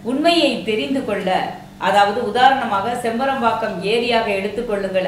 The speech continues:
அந்த செம்பரம்பாக்கம் ஏரி உடைப்பாக எடுத்துக்கொள்ளுங்கள், மெரினா அறவழி போராட்டமாக எடுத்துக்கொள்ளுங்கள், மீத்தேன் குடம்-, கூடங்குளம் அணுமின் நிலையமாக இருக்கட்டும், கார்போஹைட்ரேட் திட்டமாக இருக்கட்டும், கதிராமங்கலம் திட்டமாக இருக்கட்டும், அத்தனை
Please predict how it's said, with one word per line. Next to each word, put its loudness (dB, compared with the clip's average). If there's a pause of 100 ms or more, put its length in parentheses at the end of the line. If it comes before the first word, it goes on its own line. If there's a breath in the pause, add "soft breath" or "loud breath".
அந்த -2
செம்பரம்பாக்கம் -4
ஏரி -4
உடைப்பாக -2
எடுத்துக்கொள்ளுங்கள், -4 (600 loud breath)
மெரினா 4 (140)
அறவழி 2 (140)
போராட்டமாக 2
எடுத்துக்கொள்ளுங்கள், -2
மீத்தேன் 0
குடம்-, -4 (120)
கூடங்குளம் 0
அணுமின் -2
நிலையமாக 0 (100)
இருக்கட்டும், -2 (420 loud breath)
கார்போஹைட்ரேட் 2 (260)
திட்டமாக -2
இருக்கட்டும், -2
கதிராமங்கலம் -2
திட்டமாக -2
இருக்கட்டும், 0
அத்தனை 2